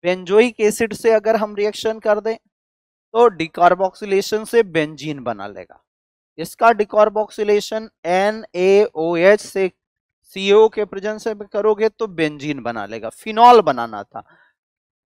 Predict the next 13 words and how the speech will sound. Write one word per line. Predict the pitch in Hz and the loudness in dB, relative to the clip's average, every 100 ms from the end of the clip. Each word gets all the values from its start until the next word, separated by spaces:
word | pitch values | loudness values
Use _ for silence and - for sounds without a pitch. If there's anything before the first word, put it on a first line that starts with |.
| _ _ | _ _
ठीक | 180 175 | -12 -2
है, | 226 - 170 | -2 -2 -6
अमीनो | 185 220 240 226 | -6 -6 -2 0
एसिड | 208 214 220 220 | 0 4 2 2
से | - 233 233 | 2 4 6
भी | 202 254 | 4 0
नहीं | 170 117 120 | 0 -6 -10
बना | 113 110 | -10 -10
पाएंगे। | - 117 117 123 - _ - _ - | -10 -12 -14 -20 -20 _ -20 _ -10
तो | 254 - | -10 -2
आंसर | 190 190 208 - 247 254 | 2 2 0 2 4 4
क्या | - 208 226 | 4 2 4
आया? | 220 226 | 4 6